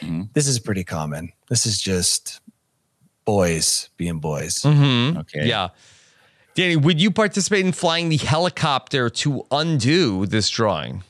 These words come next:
Speaker 2: Heck yeah. Any
Speaker 3: Mm-hmm.
Speaker 2: chance to fly a helicopter. They, it looks like they got out and they walked in, they smashed it, uh,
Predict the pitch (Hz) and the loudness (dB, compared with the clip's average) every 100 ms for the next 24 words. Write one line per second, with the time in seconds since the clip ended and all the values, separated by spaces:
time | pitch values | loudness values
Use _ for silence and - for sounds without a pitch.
0 | _ _ _ _ 139 131 135 127 139 180 | _ _ _ _ -2 0 2 4 4 2
1 | 165 - - 127 127 117 101 110 131 - | -2 -10 -2 4 4 4 4 4 2 0
2 | - 107 95 104 95 104 90 98 85 - | 0 2 4 2 0 -2 -2 0 -2 -2
3 | - - - - 147 156 156 170 226 269 | -12 -16 -18 -4 0 0 2 2 2 2
4 | 202 147 139 135 139 127 117 123 120 131 | 2 2 2 4 4 4 4 2 2 0
5 | 120 107 - 123 113 - 120 110 104 - | 2 2 2 2 2 0 0 0 0 -2
6 | 101 95 | 0 0